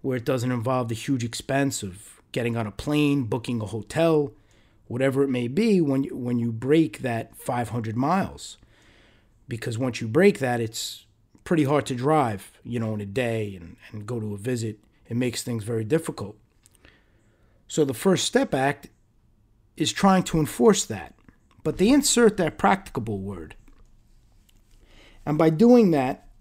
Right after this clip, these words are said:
I believe that's where it leaves room to play games. And that's the only way I see it. I see it as playing games because there's no reason they could designate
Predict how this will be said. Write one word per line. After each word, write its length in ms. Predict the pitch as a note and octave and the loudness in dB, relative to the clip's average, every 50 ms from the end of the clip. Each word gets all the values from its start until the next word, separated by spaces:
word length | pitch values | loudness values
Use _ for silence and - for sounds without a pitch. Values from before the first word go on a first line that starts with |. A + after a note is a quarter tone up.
| - _ - | -18 _ -8
I 60 | D3 | -4
believe 340 | C3+ D3+ E3+ G3 G#3+ G3+ E3 | -2 0 2 4 4 4 4
that's 280 | G3 F#3 F#3 - - | 4 2 0 0 0
where 160 | F#3+ F3+ F3 | 2 2 2
it 120 | F3 - - | 2 -2 -4
leaves 640 | F#3 - F3 F3 F3+ F3+ E3+ D#3 B2+ B2 - - - - - | -4 0 2 2 4 4 2 2 0 -4 -12 -16 -18 -14 -6
room 480 | - E3 E3 E3 D#3+ D3+ C#3+ C#3+ C3+ C3 - - _ _ - - - | -2 0 2 2 2 2 2 0 -2 -6 -10 -20 _ _ -20 -20 -14
to 100 | - A#2 | -10 -10
play 260 | A2 - - F3+ D#3+ | -8 -2 0 2 2
games. 560 | D3+ D3 D#3 C#3+ B2 F#2 F2+ - - - - - _ _ _ _ _ - - - - - - - _ _ _ - - - | 4 4 4 4 4 0 -2 -8 -10 -12 -12 -14 _ _ _ _ _ -20 -20 -20 -20 -20 -20 -20 _ _ _ -20 -18 -8
And 140 | - D#3 | -2 2
that's 160 | F#3+ F#3+ F#3+ - | 2 2 2 2
the 80 | F#3+ | 0
only 140 | F#3 F3 E3 | 2 2 4
way 180 | D#3 D#3 D#3 D3+ | 4 4 4 4
I 120 | D3 C#3 | 2 2
see 240 | A2+ - - A2 A2 | 0 -4 -6 -6 -6
it. 60 | A2 | -6
I 60 | A#2+ | -6
see 200 | A2+ - - D3 | -6 -4 -2 -2
it 60 | C3+ | -2
as 100 | B2+ A2+ | -2 -4
playing 340 | - - D3+ C3+ B2 B2 A#2 | -6 -4 -4 -2 -2 -2 -2
games 320 | A2 A2 G#2 G2+ G2 - - | -4 -6 -8 -8 -10 -12 -12
because 320 | - B2 A#2 - D3 A#2+ | -12 -10 -8 -8 -6 -4
there's 160 | C3 C3+ C3 | -4 -2 0
no 100 | F3 F3+ | 2 2
reason 380 | F3+ F3 F3+ F3 D#3+ C3+ D3 D3 | 2 4 4 2 2 2 0 -2
they 100 | C#3+ C3 | -2 -2
could 320 | - - C#3+ B2 A#2 - - - - - - - - - - _ - | -4 -4 -6 -6 -8 -10 -16 -20 -20 -20 -20 -20 -20 -20 -18 _ -2
designate 600 | F3+ F3 E3 D#3+ D3 C#3+ C#3 C3 C3 C#3 - - | 0 0 0 0 0 0 0 0 -2 -4 -6 -12